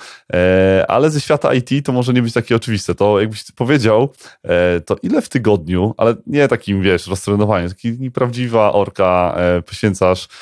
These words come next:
na sam trening. Nie mówię o logistyce, tylko czysty trening, czyli pływanie,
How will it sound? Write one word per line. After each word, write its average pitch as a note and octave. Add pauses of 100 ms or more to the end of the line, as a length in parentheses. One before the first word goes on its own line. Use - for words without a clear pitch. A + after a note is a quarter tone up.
(240)
na G#2+ (180)
sam A2
trening. E2
Nie G2
mówię G#2+
o F#2+ (160)
logistyce, G2
tylko F#2+ (360)
czysty B2+
trening, G#2
czyli F#2
pływanie, G#2+